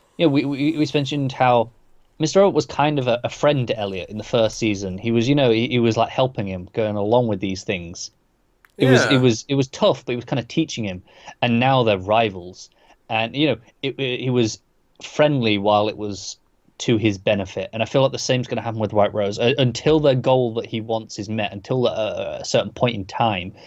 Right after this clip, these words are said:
Speaker 1: he'll go along with it. They'll be, they'll be friends,
Speaker 2: Yeah.
Speaker 1: but then they're gonna turn.
Speaker 2: I think there's a bit of a difference, though. I think with Elliot, it's more that eventually Elliot started to change and wanted to, like, not do things.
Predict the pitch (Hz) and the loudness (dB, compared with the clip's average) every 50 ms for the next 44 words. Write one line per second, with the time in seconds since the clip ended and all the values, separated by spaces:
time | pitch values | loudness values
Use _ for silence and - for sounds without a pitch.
0 | - - - - - _ _ 143 151 147 185 175 151 143 165 180 165 131 104 95 | -20 -20 -20 -20 -20 _ _ 2 2 4 4 6 6 6 6 6 4 2 2 0
1 | 92 110 127 127 135 147 135 139 135 131 131 139 139 135 - - 160 151 - 220 | -2 0 -2 0 0 0 -2 -2 0 -2 0 0 -2 -2 0 2 2 4 4 2
2 | 127 95 95 - 117 113 117 113 117 120 120 117 113 110 107 104 107 104 101 - | 0 0 -2 -2 -2 0 2 2 2 2 0 -2 -2 -4 -4 -4 -4 -6 -8 -6
3 | - - 107 98 90 87 - - 170 196 262 277 285 233 240 156 180 185 180 208 | -4 -2 -2 -2 -4 -6 -2 0 2 4 4 4 4 2 2 2 2 0 -2 -2
4 | 202 214 202 - 196 185 - 202 202 - 143 139 - - 175 180 135 180 180 - | -2 -4 -4 -4 -8 -8 -6 -6 -2 -2 -2 -2 -2 -2 -4 -2 -4 -6 -6 -4
5 | - 120 120 120 135 156 160 - - - 113 101 - - 127 123 127 131 131 127 | 0 0 0 0 0 0 -2 -2 -2 -4 -6 -6 -6 -6 -6 -4 -4 -4 -2 -2
6 | 123 117 107 - - _ _ _ _ _ _ _ _ _ _ 135 123 110 143 143 | -2 -2 -2 -4 -6 _ _ _ _ _ _ _ _ _ _ -4 0 2 2 2
7 | 147 147 - 143 - - 120 123 123 127 131 127 123 - _ _ - - - - | 2 2 0 -4 -2 0 0 0 2 2 0 0 -2 -4 _ _ -14 -12 -6 -2
8 | 131 123 113 - 127 - - - - - - 120 113 117 127 123 120 95 120 113 | -2 -2 -2 -2 -8 -16 -14 -12 -10 -6 -4 -2 -2 -2 -2 -4 -6 -6 -4 -4
9 | 120 117 110 - 120 - - 110 107 101 104 107 - - - 110 113 - 139 135 | -4 -4 -6 -8 -14 -10 -8 -6 -4 -4 -2 -4 -4 -4 -6 -8 -6 -2 -2 -2
10 | 143 147 160 156 - - | 0 -2 -2 -4 -6 -8